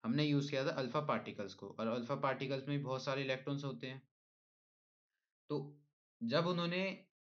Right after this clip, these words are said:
स्कैटरिंग एक्सपेरिमेंट को किया था तो इसके number of electron की वजह से क्या हुआ था कि वहाँ पर बहुत सारे डिफ्लेक्शंस हुई थी, ठीक है। अ, गोल्ड फॉइल की वजह से क्या हुआ था,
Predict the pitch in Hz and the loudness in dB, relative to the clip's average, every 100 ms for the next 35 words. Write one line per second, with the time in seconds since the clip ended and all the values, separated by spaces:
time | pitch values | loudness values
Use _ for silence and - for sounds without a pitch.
0 | _ _ _ - - 135 156 165 151 160 | _ _ _ -8 0 2 2 0 2 2
1 | 156 160 160 170 156 143 160 135 165 165 | 4 2 2 -4 0 2 2 0 -4 -8
2 | _ 131 139 143 - - - - 170 156 | _ -2 2 0 -2 -8 -4 0 2 2
3 | 156 170 175 147 147 160 160 151 147 151 | 4 4 4 2 2 0 2 2 2 2
4 | 160 156 123 107 98 95 95 _ _ _ | 0 2 2 0 -4 -8 -14 _ _ _
5 | _ _ _ 143 139 123 135 147 185 156 | _ _ _ -6 0 2 2 4 2 2
6 | 131 143 143 165 151 143 139 139 156 151 | 0 2 4 4 2 2 0 2 -2 0
7 | 147 147 147 - - 117 165 165 _ _ | -2 -4 -6 -10 -8 -6 -6 -10 _ _
8 | _ _ - 107 110 - - - 113 135 | _ _ -8 -4 -4 -6 -14 -8 -2 0
9 | 143 131 127 135 127 123 131 127 117 120 | 2 2 2 0 0 0 0 2 2 0